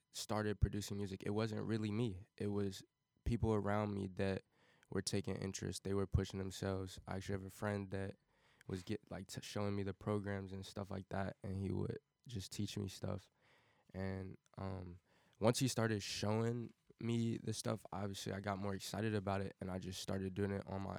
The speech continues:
own. But I think one thing that people misunderstand about passion is that it's not a one-way street. Like, you find your passion in so many places,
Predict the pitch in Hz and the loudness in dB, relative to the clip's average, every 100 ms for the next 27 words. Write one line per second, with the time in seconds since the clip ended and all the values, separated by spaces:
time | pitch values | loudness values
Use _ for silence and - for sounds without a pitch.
0 | - 98 104 98 92 _ _ _ _ _ | -6 -4 -4 -6 -12 _ _ _ _ _
1 | - 95 90 - - - 110 - - 107 | -4 -2 -4 -4 -4 0 -2 -2 -6 0
2 | 110 110 - 110 107 104 - 104 113 107 | 0 0 -2 0 -2 -2 -4 4 4 6
3 | 98 101 - _ _ _ 107 101 104 107 | 2 0 -2 _ _ _ -4 -2 0 0
4 | - 101 104 101 - - 95 101 98 98 | 0 0 0 0 2 2 4 -2 -2 -4
5 | 90 - 95 95 - _ _ _ _ _ | -4 -4 -4 -4 -10 _ _ _ _ _
6 | - - _ - 69 - _ - 120 - | -20 -20 _ -16 -14 -16 _ 0 2 2
7 | 107 107 117 - 107 104 110 104 95 - | 2 2 2 2 2 2 0 0 -4 -6
8 | - 113 - 98 - 113 113 107 104 101 | -4 -2 -2 -4 -2 -2 0 0 2 0
9 | - 104 107 101 101 95 - 107 107 107 | -2 -2 0 0 0 -2 -2 0 0 0
10 | 104 - 101 104 - 101 101 101 | 0 2 2 0 -2 -2 -2 -4